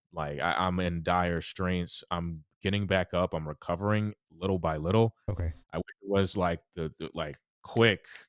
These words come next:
Speaker 1: 'cause the money that I woulda been making, I would've been, you know, out of my parents' house by now, you know?
Speaker 2: Mm-hmm.
Speaker 1: Like, I woulda done it,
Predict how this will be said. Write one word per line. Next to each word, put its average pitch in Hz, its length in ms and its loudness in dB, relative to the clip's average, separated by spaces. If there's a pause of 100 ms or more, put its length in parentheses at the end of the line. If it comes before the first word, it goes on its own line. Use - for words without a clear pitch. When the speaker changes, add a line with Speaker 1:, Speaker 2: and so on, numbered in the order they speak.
Speaker 1:
'cause 85 360 -8
the 87 80 -10
money 104 260 0
that 95 140 2
I 90 40 2
woulda 90 200 0
been 82 220 -6
making, 95 500 2 (960)
I 98 100 2
would've 101 220 2
been, 85 320 0
you 95 80 -4
know, 82 140 0
out 87 120 0
of 82 60 -2
my 76 60 -4
parents' 101 400 2
house 76 180 -2
by 76 140 -4
now, 69 260 -8 (100)
you 87 100 -4
know? 87 100 4
Speaker 2:
Mm-hmm. 87 40 6
Speaker 1:
Like, 80 200 2
I 92 40 -2
woulda 90 180 0
done - 220 -16
it, - 60 -20